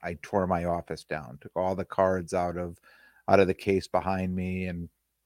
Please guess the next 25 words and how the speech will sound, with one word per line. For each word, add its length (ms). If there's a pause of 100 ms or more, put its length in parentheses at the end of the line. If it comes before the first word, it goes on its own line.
put 120
it 60
in 100
the 100
Zion 580
box 640
and 280 (360)
broke 280
everything 420
down, 320
the 80
computer, 800
the 280
ring 380
light, 280
the 100
speaker, 800
everything, 520
the 140
microphone, 800 (720)
and 140
packed 340
it 100
all 260
up. 260